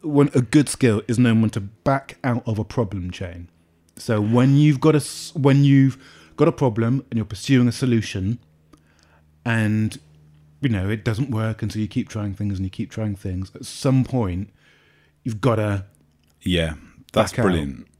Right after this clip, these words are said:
Speaker 1: and knowing when to back out of it.
Speaker 2: Yeah. I, no way. I can't do that. That's it. I'm in <laughs> down the rabbit hole until it's fixed.
Speaker 1: 'Cause there's something you doing this morning. 'Cause I was, um, I had to send, uh, a little code,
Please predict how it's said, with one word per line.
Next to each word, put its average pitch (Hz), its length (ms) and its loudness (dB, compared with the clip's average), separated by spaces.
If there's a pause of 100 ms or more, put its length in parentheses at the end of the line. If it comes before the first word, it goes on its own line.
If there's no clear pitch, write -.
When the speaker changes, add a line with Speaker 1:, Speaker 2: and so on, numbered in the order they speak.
(200)
Speaker 1:
and 113 180 4
knowing 110 320 4
when 107 160 0
to 95 100 -8
back 95 240 -8
out 92 220 -10 (140)
of 92 140 -10
it. 87 180 -14 (760)
Speaker 2:
Yeah. 78 340 -8 (880)
I, 95 160 -4
no 80 220 -2
way. 71 320 -8
I 80 100 -4
can't 78 260 -8
do 73 140 -8
that. 67 240 -12 (360)
That's 87 200 -2
it. 87 140 0
I'm 85 160 2
in 85 200 2
<laughs> - 1300 0
down 101 180 2
the 95 80 2
rabbit 90 300 2
hole 80 240 -2 (400)
until 95 240 0
it's 65 120 -4
fixed. - 460 -2 (260)
Speaker 1:
'Cause 151 120 4
there's 160 140 6
something 202 200 4
you 185 140 6
doing 165 260 4
this 151 160 0
morning. 156 160 6
'Cause 135 140 0
I 143 80 6
was, 143 220 6
um, 139 300 4 (680)
I 123 80 -2
had 147 160 2
to 170 60 -2
send, 147 600 2 (120)
uh, 104 460 2 (180)
a 139 100 -12
little 127 260 -2
code, 123 320 0